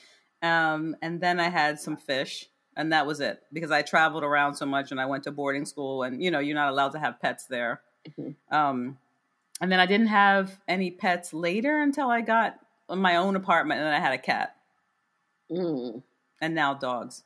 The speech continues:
Speaker 1: 'Cause
Speaker 2: I
Speaker 1: y-,
Speaker 2: see.
Speaker 1: you need a, you need stability, I always thought, to have a pet.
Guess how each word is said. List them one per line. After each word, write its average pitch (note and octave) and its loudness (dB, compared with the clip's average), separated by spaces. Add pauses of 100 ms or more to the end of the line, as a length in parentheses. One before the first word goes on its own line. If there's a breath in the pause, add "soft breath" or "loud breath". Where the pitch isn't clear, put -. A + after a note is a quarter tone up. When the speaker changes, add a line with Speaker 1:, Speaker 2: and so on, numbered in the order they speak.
(100)
Speaker 1:
'Cause A#3+ 0
Speaker 2:
I - -2
Speaker 1:
y-, A#3 -6
Speaker 2:
see. B3+ -6
Speaker 1:
you B3 4
need D#4 4
a, D4+ 4
you G#3+ 0
need B3+ 2
stability, F3 0
I D#3+ 4
always C3 0
thought, - -4
to E3 -6
have C#3 2
a A#2+ 0
pet. F#2 -6